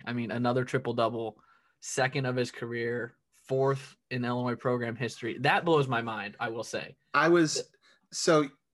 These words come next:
Speaker 2: as you mentioned, you weren't watching that game yesterday, and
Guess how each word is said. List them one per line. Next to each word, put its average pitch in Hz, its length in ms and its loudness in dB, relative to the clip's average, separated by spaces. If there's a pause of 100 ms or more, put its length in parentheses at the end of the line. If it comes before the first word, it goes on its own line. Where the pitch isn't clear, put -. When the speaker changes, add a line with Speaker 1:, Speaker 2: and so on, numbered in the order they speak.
(160)
Speaker 2:
as 147 160 2
you 147 60 2
mentioned, 123 320 0
you 117 120 2
weren't 117 280 0
watching 107 320 -2
that 98 100 -8
game 104 260 -8
yesterday, 98 560 -6
and 98 160 -6